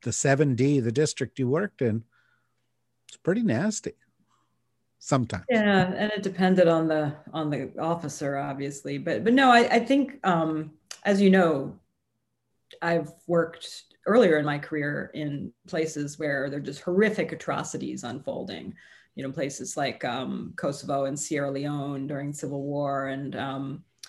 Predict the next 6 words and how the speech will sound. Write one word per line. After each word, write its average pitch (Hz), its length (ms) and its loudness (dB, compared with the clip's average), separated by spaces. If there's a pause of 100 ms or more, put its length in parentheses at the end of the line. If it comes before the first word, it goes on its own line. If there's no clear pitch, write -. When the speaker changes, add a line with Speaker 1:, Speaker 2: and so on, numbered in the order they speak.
(260)
Speaker 2:
Northern 156 360 -2
Uganda 151 880 0
and 123 280 -8 (400)
Lord's 151 340 -4
Resistance 151 500 -4
Army 151 600 -4